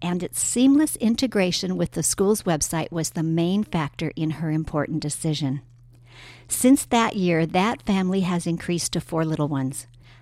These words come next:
Number three will join other new students in the public school system in the fall, and number four will follow soon after.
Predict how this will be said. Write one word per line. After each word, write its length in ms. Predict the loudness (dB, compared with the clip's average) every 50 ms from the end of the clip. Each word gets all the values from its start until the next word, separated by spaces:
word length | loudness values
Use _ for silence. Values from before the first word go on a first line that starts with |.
| -10 -2
Number 400 | 0 2 4 4 4 4 4 2
three 520 | 0 0 -4 -2 0 0 2 2 0 -2 -4 -6 -14 -20 -20 -6
will 180 | 0 2 2 2
join 420 | 2 0 -2 0 0 0 0 -2 -2 0
other 280 | 0 2 4 4 4
new 180 | 4 4 4 4
students 460 | 2 0 0 0 0 0 0 0 0
in 120 | -2 0 -2
the 60 | -2
public 460 | -2 -2 -2 -2 0 0 -2 -2 -4
school 280 | -8 -4 -2 0 0 0
system 440 | 0 -2 -4 -4 -4 -4 -2 0 0
in 120 | 2 2
the 80 | 0 -2
fall, 460 | -2 -2 -2 0 0 0 -2 -4 -6 -12 -20 -20 -20 -20 -6 -2
and 180 | 0 2 4 4
number 260 | 4 4 2 2 -2
four 520 | -2 -2 2 2 4 4 4 2 0 -2 -2
will 140 | -2 -2 -2
follow 400 | 0 2 2 2 2 2 2 2
soon 360 | 2 2 2 2 2 2 2
after. 480 | 2 0 -2 -6 -6 -6 -6 -6 -6